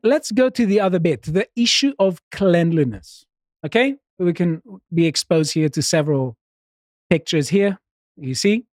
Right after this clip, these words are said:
Very clean roads. People are just safe. They are in conditions where they can, let's say, live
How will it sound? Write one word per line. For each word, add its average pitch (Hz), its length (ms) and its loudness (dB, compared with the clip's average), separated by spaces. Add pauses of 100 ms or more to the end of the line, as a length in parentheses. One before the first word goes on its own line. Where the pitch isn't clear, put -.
(720)
Very 160 240 2
clean 185 300 0
roads. 190 600 0 (880)
People 180 320 2
are 160 160 4
just 151 480 0
safe. - 580 -2 (720)
They 165 100 -2
are 165 320 2
in 160 300 0
conditions 160 640 0
where 156 280 0
they 156 180 -2
can, 147 580 -4 (160)
let's 156 220 -6
say, 147 160 0
live 151 300 2